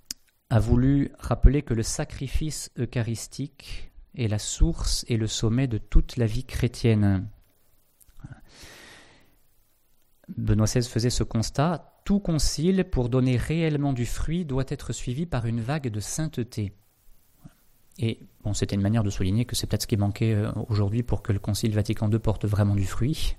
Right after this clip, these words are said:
<laughs> C'est cette vague de sainteté. Et donc, c'est pas seulement un constat, on est à la veille de la Toussaint, c'est un appel pour que nous soyons tous saints et que, euh, ce, ce, ce, le,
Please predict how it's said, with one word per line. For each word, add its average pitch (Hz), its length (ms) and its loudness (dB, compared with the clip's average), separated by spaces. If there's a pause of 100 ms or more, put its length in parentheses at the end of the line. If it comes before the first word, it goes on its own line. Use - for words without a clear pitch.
(140)
<laughs> - 180 -2
C'est - 140 0
cette 104 200 0
vague 117 240 4
de 104 80 4
sainteté. 110 600 0 (960)
Et 117 60 4
donc, 123 160 8
c'est - 140 4
pas 117 120 4
seulement 113 260 4
un 104 60 4
constat, - 680 0 (140)
on 107 80 -4
est 101 100 -6
à 104 60 -4
la 104 80 0
veille 110 140 0
de 104 80 -2
la 95 80 -2
Toussaint, 147 340 -4
c'est - 180 -8
un 104 140 -2
appel 120 520 -2 (320)
pour - 200 -12
que - 100 -8
nous 123 240 2
soyons 127 440 0 (160)
tous - 360 -4
saints 135 380 0 (680)
et 117 120 6
que, 127 400 4 (140)
euh, 101 480 -2
ce, - 240 -6
ce, 92 720 -2
ce, - 200 -10
le, 92 140 -4